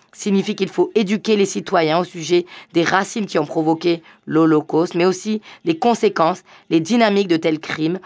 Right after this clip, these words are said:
pour renforcer la résilience des jeunes contre des idéologies de haine.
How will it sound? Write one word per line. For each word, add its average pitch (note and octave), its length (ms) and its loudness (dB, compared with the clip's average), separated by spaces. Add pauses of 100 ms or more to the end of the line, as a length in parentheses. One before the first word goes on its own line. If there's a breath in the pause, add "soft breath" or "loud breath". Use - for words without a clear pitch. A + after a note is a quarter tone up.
(140)
pour F3 200 0
renforcer A#3 520 0
la E3+ 100 4
résilience F3 540 0
des E3 140 2
jeunes D#3 460 0
contre G#3+ 300 -2
des D#3 200 -8
idéologies E3+ 580 2
de D#3 180 0
haine. C#3 380 -2